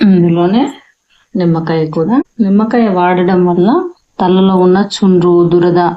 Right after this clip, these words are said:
అలాంటివన్నీ పోతవి. ఇది ఒకసారి ఇలా కలుపుకోవాలి. చూడండి, స్పూన్‌తోని ఇలా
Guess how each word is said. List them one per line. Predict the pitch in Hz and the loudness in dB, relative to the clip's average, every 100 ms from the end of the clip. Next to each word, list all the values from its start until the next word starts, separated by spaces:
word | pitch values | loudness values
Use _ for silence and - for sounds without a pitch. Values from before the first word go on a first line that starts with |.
| - _ | -10 _
అలాంటివన్నీ | 185 180 175 175 170 175 208 339 349 | -2 0 0 0 0 2 2 0 -2
పోతవి. | 185 170 170 190 277 - _ _ _ | -2 -2 0 0 0 -2 _ _ _
ఇది | 202 175 | -4 -2
ఒకసారి | 170 - 175 240 381 - _ 202 | -4 -4 0 0 0 -6 _ -6
ఇలా | 170 226 349 - _ | -2 -2 -4 -8 _
కలుపుకోవాలి. | 196 180 170 - 175 - - - | -4 -4 -6 -10 -10 -8 -8 -10
చూడండి, | - 185 185 202 277 | -4 0 2 2 0
స్పూన్‌తోని | - 226 185 180 170 165 214 381 - - _ _ | -2 -2 0 2 2 2 2 0 -4 -16 _ _
ఇలా | - 170 | -2 0